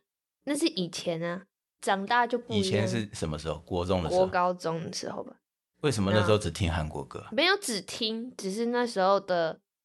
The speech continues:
Speaker 1: 趋势比较偏向韩国。我小，我国小，其实还国小就有一点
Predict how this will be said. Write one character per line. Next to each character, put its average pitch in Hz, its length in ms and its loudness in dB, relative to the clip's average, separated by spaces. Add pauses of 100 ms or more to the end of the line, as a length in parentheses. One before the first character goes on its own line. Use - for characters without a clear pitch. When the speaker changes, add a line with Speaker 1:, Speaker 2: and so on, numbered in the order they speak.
(120)
Speaker 1:
趋 233 420 0
势 233 380 -2
比 185 180 -8
较 208 180 6
偏 196 340 2
向 180 480 0
韩 175 380 -2
国。 - 300 -2 (260)
我 294 140 2
小， 311 240 6
我 254 80 4
国 233 280 4
小， 254 180 4
其 254 120 -2
实 302 60 2
还 269 100 -2
国 220 220 2
小 240 200 2
就 196 120 -4
有 160 140 -2
一 165 40 -6
点 175 240 -6